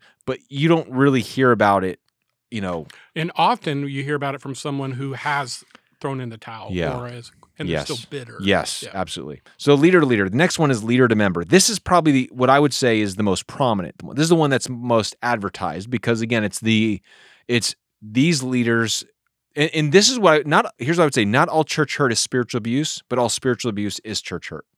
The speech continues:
Speaker 2: Hmm.
Speaker 1: Okay? This is what I, what I would consider spiritual abuse. Whenever someone in authority, spiritual authority, um, uses their, abuses their power in a destructive way,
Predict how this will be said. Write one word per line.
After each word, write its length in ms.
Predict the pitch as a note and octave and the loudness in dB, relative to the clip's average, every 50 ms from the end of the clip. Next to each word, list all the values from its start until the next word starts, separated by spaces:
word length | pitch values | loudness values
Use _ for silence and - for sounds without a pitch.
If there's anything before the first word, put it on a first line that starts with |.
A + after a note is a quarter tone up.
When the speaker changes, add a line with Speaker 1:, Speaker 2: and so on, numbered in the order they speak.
| _ _ - | _ _ -12
Speaker 2:
Hmm. 160 | C#3+ C3 A#2+ | -10 -10 -8
Speaker 1:
Okay? 340 | G2 G2 A2 G#2 G#2 A2+ - _ _ _ _ _ _ _ _ _ - - | -4 -2 0 0 0 0 -4 _ _ _ _ _ _ _ _ _ -14 -4
This 320 | A#2 D3 - - - - | 4 6 6 6 6 2
is 120 | G#3+ F#3 | 0 -2
what 200 | D#3+ D3+ D3+ C#3 | 0 2 2 4
I, 140 | C3+ C3+ B2+ - | 4 2 0 -2
what 160 | B2 C3 C3 | 0 2 2
I 80 | B2 A#2+ | 4 4
would 260 | A2+ A#2 C#3 D#3 D#3 | 4 2 2 2 2
consider 540 | - C#3+ B2+ A2+ - - A2+ G#2 G#2 G2 F2+ | 0 -6 -6 -4 -2 -2 0 0 0 -2 -2
spiritual 520 | - - - B2 A2 G2 - - G2+ F#2 | -4 -8 -4 -2 -4 -4 -4 -6 -8 -8
abuse. 280 | E2+ E2 E2+ D#2+ - - | -6 -8 -10 -10 -6 -4
Whenever 300 | A2+ A#2+ C3 D3+ G#3 F#3+ | 0 2 4 4 4 2
someone 340 | - - E3 D#3 D3 C3+ C3 | 2 2 0 2 2 0 -2
in 160 | - C3+ C#3 D#3 | -2 -2 0 0
authority, 600 | D#3+ D3+ - B2 A2 G#2 G2+ G2 G2+ G2+ G#2+ A2 _ _ _ _ _ _ _ _ _ _ _ - - _ _ _ _ - | 0 0 0 0 2 2 2 0 -2 -4 -6 -8 _ _ _ _ _ _ _ _ _ _ _ -20 -20 _ _ _ _ -6
spiritual 440 | - - - D#3 D#3+ D3 - A#2+ | -6 -2 2 2 2 2 2 0
authority, 440 | G#2 - - G2 F#2+ F#2+ G2 F#2+ F#2 _ _ _ _ _ _ _ _ _ _ _ _ _ _ - | 0 0 0 0 2 2 0 -4 -6 _ _ _ _ _ _ _ _ _ _ _ _ _ _ -4
um, 300 | B2 A#2 A2+ A2 G#2+ G#2+ - | 0 2 2 2 2 0 -4
uses 760 | - A#2 A2+ B2 C#3+ D#3 F3 E3+ D#3+ F3 F3 E3 D3+ C3+ A#2+ | -8 -8 -2 2 4 4 4 4 4 2 2 2 0 -2 -2
their, 320 | A2+ B2 B2 B2 A#2+ A#2+ A#2+ | 2 4 4 6 6 4 2
abuses 420 | - A#2+ G#2+ G#2+ C3 D3+ E3 E3 E3+ | -2 -6 -2 0 2 2 2 0 0
their 120 | F#3 E3 | 0 -2
power 480 | - - - A2 G#2 G#2 G#2 G#2 G#2 - | -2 0 0 2 2 4 4 2 0 -2
in 140 | - A2 | -4 -4
a 60 | G#2+ G2+ | -4 -2
destructive 760 | F#2+ G2+ - - - - - A2 - _ - - G2 F2 F2+ | -2 -2 -2 -4 -4 -2 -4 -4 -4 _ -10 -10 -8 -8 -8
way, 360 | E2 D#2 C#2+ D2 C#2+ _ | -10 -10 -10 -12 -16 _